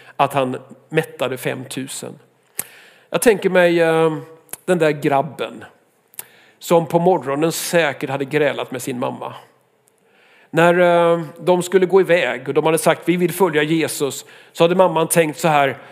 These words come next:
"Du, då ska du ta med dig lite mat." Säkert sa grabben, som många av oss säger: "Nej men mamma, du, det är ingen annan som har med sig mat såna här dagar. Alltså jag måste ju, jag kommer ju skämmas på något sätt.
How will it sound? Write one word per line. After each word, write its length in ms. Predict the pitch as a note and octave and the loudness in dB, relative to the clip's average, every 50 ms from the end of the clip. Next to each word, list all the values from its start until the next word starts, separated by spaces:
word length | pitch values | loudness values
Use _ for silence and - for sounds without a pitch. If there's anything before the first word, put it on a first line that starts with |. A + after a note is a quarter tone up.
| - - - | -20 -14 -2
"Du, 420 | - F#3 G3+ A3 A3 A3+ - - _ _ _ - | 0 2 2 2 0 -4 -14 -20 _ _ _ -2
då 140 | F3+ F#3 | 0 0
ska 180 | E3+ - - F3+ | 0 2 2 0
du 80 | E3+ D#3+ | 0 0
ta 160 | - E3+ E3 | 0 0 0
med 160 | D#3+ D#3 C#3 | 0 2 -2
dig 80 | C3+ C3 | -2 -4
lite 200 | C#3 C3 - D3 | -6 -6 -6 0
mat." 560 | C#3+ D3 E3+ - - - - - - - - _ _ - _ _ _ _ _ | 2 2 2 2 0 -10 -18 -20 -20 -20 -20 _ _ -20 _ _ _ _ _
Säkert 400 | - - A3 G#3 F3+ - G3+ - | -2 2 4 4 4 2 0 -4
sa 200 | - - E3+ D#3+ | 0 0 0 0
grabben, 400 | D#3+ D#3 D#3 D3+ C#3 B2+ D3 D3 | 2 2 0 0 0 -2 -4 -2
som 140 | C3 D#3 D#3+ | 0 0 2
många 180 | D#3+ D#3 C#3+ C#3 | 2 0 0 0
av 140 | C3+ D#3 | -2 -2
oss 120 | D3 C#3+ - | -4 -2 0
säger: 180 | - C#3 B2+ - | -2 -2 -2 -2
"Nej 100 | D3 D3+ | -2 -2
men 240 | D3 D3+ D3+ C#3+ C3+ - - - - - - | 0 0 -2 -2 -4 -8 -14 -20 -20 -16 -8
mamma, 600 | - D#3+ D#3+ D#3 C#3+ D3 D3 C#3 - C#3 D3 C#3+ - - - _ _ _ - _ | -2 0 0 0 -2 -4 -12 -12 -10 -8 -8 -8 -8 -10 -14 _ _ _ -16 _
du, 120 | - E3+ E3+ | -2 0 2
det 100 | E3 F3 | 2 2
är 60 | E3+ F3 F3 | 0 0 -2
ingen 540 | A3+ A3+ G#3+ F3 D#3+ D#3 E3+ F#3 F#3+ F#3+ | -2 -2 0 -2 -2 0 0 0 0 0
annan 360 | G3 E3 E3 C3+ B2+ C#3+ C3+ - | -2 -4 -4 -2 -2 -2 -2 -2
som 140 | - C#3+ | -4 -4
har 60 | D3 D3 | -2 -2
med 220 | D3 C#3 B2 - | -2 -2 -4 -2
sig 140 | - D3+ D#3 | -2 -2 -2
mat 480 | D3 C#3 C#3+ D#3 F#3 - C#3+ - - | -2 0 0 0 0 0 -4 -6 -8
såna 160 | - - D3 B2+ | -10 -6 -6 -2
här 140 | C3 C3 | -2 -2
dagar. 480 | A#2 C#3 C3 A2 G#2+ - A#2+ - - - - - - - | -2 -2 -4 -4 -4 -6 -8 -8 -8 -14 -20 -20 -18 -8
Alltså 180 | - D3+ C3 E3+ | -6 -4 -2 0
jag 280 | E3+ E3+ F#3 G#3 G3+ F3+ | 2 2 4 2 2 2
måste 300 | G3 G3 F3+ - - D#3+ | 0 -2 -2 -2 -4 -4
ju, 100 | D3+ C3+ | -4 -4
jag 220 | - D#3 E3+ - - | -2 0 0 0 2
kommer 240 | - G3+ E3 D3 D3 | 0 0 0 0 -2
ju 100 | D3 C#3 | -2 -2
skämmas 560 | - - - G3 D3+ C3 C3 C#3+ E3+ F#3 F3+ | -2 0 0 0 -2 -2 -4 -2 -2 -2 0
på 120 | - G3 | -2 -4
något 120 | E3+ C#3+ - | -4 -2 -4
sätt. 160 | C3+ B2 | -6 -10